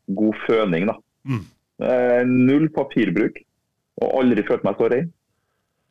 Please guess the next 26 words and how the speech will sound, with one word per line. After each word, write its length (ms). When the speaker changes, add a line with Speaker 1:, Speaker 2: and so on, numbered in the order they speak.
Speaker 2:
Hæ? 240
Speaker 1:
Eh, 320
fantastisk, 680
rett 180
og 100
slett. 220
Kanskje 340
jeg 100
har 120
brukt 240
spyleren 300
litt 180
lenge, 300
eh, 520
men 100
det 100
er 120
bare 160
for 100
at 80
det, 560
det 60
var 140
godt. 220
Det, 340
det, 160